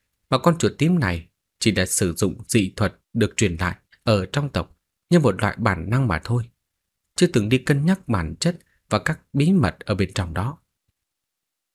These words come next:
Sau đó bọn Sở Phong tẩy não con chuột tím này, bỏ đi một phần ký ức rồi thả nó đi.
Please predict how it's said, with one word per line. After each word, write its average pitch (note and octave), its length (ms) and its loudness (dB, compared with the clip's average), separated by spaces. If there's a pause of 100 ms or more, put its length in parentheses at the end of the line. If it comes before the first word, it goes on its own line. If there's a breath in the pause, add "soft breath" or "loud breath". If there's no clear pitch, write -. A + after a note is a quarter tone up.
(600)
Sau D#3 200 0
đó C#3+ 280 0
bọn G#2 220 0
Sở - 180 -4
Phong G#2+ 200 -2
tẩy E2 280 -2
não G#2 340 -6
con G#2 220 0
chuột E2 180 -4
tím C#3+ 160 0
này, F2 280 -2 (400)
bỏ F#2 160 2
đi G#2+ 140 0
một F#2 220 -2
phần E2+ 220 -2
ký A#2 240 -4
ức E3+ 140 0 (280)
rồi G2 340 2
thả - 220 -6
nó A#2 80 -2
đi. A2+ 220 -4